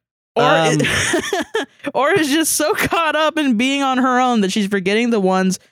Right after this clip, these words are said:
Speaker 1: who would love to hear her voice.
Speaker 2: Why are you making this a pissing contest of who cares more about your own do-, I mean, yeah, you guys are always gonna care. Like,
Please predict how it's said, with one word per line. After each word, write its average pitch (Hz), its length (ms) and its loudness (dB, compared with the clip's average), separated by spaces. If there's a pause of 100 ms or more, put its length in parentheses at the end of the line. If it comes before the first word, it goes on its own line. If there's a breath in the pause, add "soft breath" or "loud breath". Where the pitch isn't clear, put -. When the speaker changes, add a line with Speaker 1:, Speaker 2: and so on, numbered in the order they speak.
(160 soft breath)
Speaker 1:
who 233 100 2
would 208 120 2
love 180 400 2
to 202 140 0
hear 185 180 0
her 180 160 0
voice. 147 460 -2
Speaker 2:
Why 151 200 0
are 247 60 2
you 294 160 4
making 160 640 2
this 131 180 -2
a 120 60 -2
pissing 135 560 -2
contest 101 640 -4
of 98 220 -4
who 120 160 -4
cares 110 460 -4
more 110 240 -4
about 104 400 -6
your 101 180 -4
own 104 140 -6
do-, 98 120 -8
I 139 100 -4
mean, 156 240 0
yeah, 147 260 -4
you 151 160 -2
guys 151 160 -2
are 147 80 0
always 147 180 -2
gonna 143 140 -2
care. 131 340 -4
Like, 127 300 -4